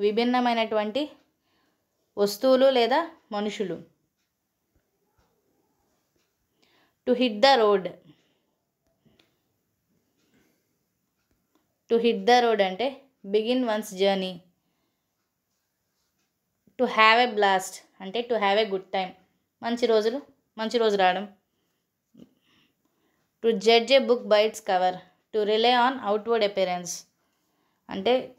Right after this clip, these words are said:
కవర్ లోపల ఎలా ఉంది అని కాకుండా పైన బుక్ కవర్ మీద ఎంత నీట్గా ఉంది అనే దాన్ని బట్టి జడ్జ్ చేయడాన్ని, బయట అపియరెన్స్ ఎలా ఉంది అనే దాన్ని బట్టి వాళ్ళ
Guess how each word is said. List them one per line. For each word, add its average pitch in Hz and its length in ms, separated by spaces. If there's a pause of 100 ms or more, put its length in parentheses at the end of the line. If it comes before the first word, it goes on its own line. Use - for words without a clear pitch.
(100)
కవర్ 220 300 (240)
లోపల 262 340 (120)
ఎలా 247 160 (100)
ఉంది 240 260
అని 220 200
కాకుండా 190 380 (760)
పైన 233 220 (160)
బుక్ 233 220 (140)
కవర్ 226 320
మీద 240 140 (520)
ఎంత 208 200 (240)
నీట్గా 233 360 (100)
ఉంది 208 220
అనే 202 200
దాన్ని 190 220
బట్టి 190 200 (120)
జడ్జ్ 202 240
చేయడాన్ని, 202 420 (800)
బయట 226 240 (140)
అపియరెన్స్ 226 480 (280)
ఎలా 214 220
ఉంది 202 260
అనే 196 200
దాన్ని 185 240
బట్టి 214 240 (1600)
వాళ్ళ 208 160